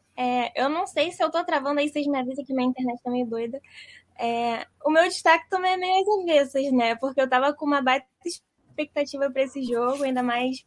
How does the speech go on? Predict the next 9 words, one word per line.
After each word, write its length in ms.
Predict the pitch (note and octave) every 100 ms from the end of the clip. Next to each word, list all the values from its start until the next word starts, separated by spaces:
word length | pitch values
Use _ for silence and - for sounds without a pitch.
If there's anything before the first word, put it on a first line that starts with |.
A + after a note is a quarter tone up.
| -
por 240 | B3 A3+ _ _
acompanhar 380 | A3+ B3+ B3 B3
o 40 |
futebol 280 | B3 B3+ A#3+
africano 520 | A#3+ B3 B3 B3 B3
pelo 180 | B3+ A#3+
ponta 280 | A#3+ B3 B3
de 100 | A#3+
lança. 560 | A#3+ A#3 C4 C#4 -